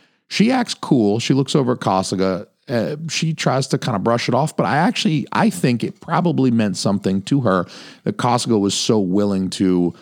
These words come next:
support her in that way when, when everybody else was just staring at her like, "What is wrong with you?" It's an indication that Kasuga is not going to value social expectations for behavior above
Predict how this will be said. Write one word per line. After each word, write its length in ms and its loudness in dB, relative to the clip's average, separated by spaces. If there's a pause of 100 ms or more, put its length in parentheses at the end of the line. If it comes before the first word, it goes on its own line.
(340)
support 500 -2
her 200 0
in 140 2
that 200 -2
way 440 0
when, 500 -2
when 340 -2 (220)
everybody 340 2
else 220 -2
was 80 -2
just 160 -4
staring 340 -2
at 120 -2
her 60 -6
like, 160 -4
"What 280 -2
is 100 -2
wrong 400 0
with 140 -2
you?" 200 -6 (640)
It's 200 0
an 80 0
indication 800 0
that 400 -4
Kasuga 720 -2 (1200)
is 200 0
not 460 0
going 300 0
to 60 2
value 540 0
social 680 -2
expectations 880 -4
for 160 -2
behavior 680 0
above 800 -2